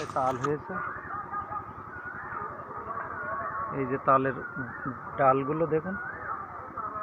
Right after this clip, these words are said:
ডালগুলো এখান থেকে দেখা যাচ্ছে।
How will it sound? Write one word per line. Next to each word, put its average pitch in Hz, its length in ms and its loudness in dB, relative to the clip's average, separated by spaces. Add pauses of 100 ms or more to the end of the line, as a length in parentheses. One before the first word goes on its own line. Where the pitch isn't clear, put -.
(360)
ডালগুলো 131 480 4 (1000)
এখান 147 280 2
থেকে 151 320 0 (1120)
দেখা 143 280 2
যাচ্ছে। 147 500 4